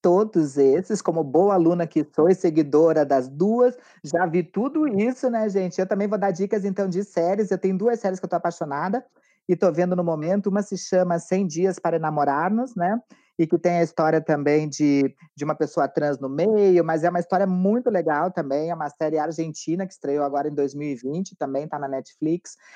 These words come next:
E uma série que é imperdível pra quem realmente gosta, e pra mim é a série do ano em termos de, da questão trans, que se chama Veneno, que é uma série que foi estreada aí há pouquíssimo tempo também. Tá verdadeiramente incrível,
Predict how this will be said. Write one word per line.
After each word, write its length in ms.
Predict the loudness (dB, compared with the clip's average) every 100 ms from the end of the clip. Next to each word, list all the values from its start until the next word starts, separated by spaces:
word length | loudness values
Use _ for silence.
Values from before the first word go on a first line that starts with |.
| -8 0
E 80 |
uma 200 | 2 2
série 400 | 0 2 4 4
que 140 | 2 0
é 60 | -2 _
imperdível 1500 | 0 2 2 -2 2 4 6 6 2 -4 2 2 4 4 4 2 -8 _
pra 160 | 0 0
quem 220 | 0 0
realmente 560 | 0 0 -2 -6 -6 -4
gosta, 400 | -2 -2 -4 -4
e 20 |
pra 140 | -4
mim 160 | -2 -2
é 120 | -2
a 200 | -2 -4
série 400 | -2 0 2 2
do 160 | 2 2
ano 260 | 2 2
em 80 | -2
termos 400 | -2 -2 -4 -6
de, 220 | -4 -2
da 120 | -4
questão 640 | -4 -6 -6 -4 -2 -2 -4 -2
trans, 460 | 0 2 0 -4 _ _
que 100 | -6
se 100 | -4
chama 280 | -4 0 0
Veneno, 680 | 2 0 2 0 0 -2 -6
que 120 | -4
é 40 | -4
uma 160 | -4
série 360 | -6 -2 -2 -2
que 120 | -6
foi 200 | -4 -4
estreada 540 | -2 -2 0 0 -2
aí 120 | 0 -2
há 60 |
pouquíssimo 720 | -2 -6 -4 -6 -4 -4 -6
tempo 320 | -2 -2 -2 -4
também. 520 | -4 0 2 2 0 _ _ -2
Tá 100 | 0
verdadeiramente 840 | 2 2 0 2 2 2 -2 -2
incrível, 720 | -6 -4 0 4 4 4 0